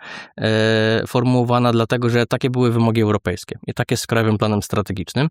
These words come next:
My nie mamy krajowej polityki rolnej, niestety. Mamy wspólną politykę rolną,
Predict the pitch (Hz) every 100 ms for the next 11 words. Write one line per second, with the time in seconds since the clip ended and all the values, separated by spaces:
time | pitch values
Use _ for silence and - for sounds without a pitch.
0 | - - - - 123 139 147 123 120 117
1 | 117 110 107 107 104 - 98 - 107 98
2 | 95 92 101 95 95 110 123 127 123 -
3 | - - 120 104 98 92 98 110 - 92
4 | 95 117 190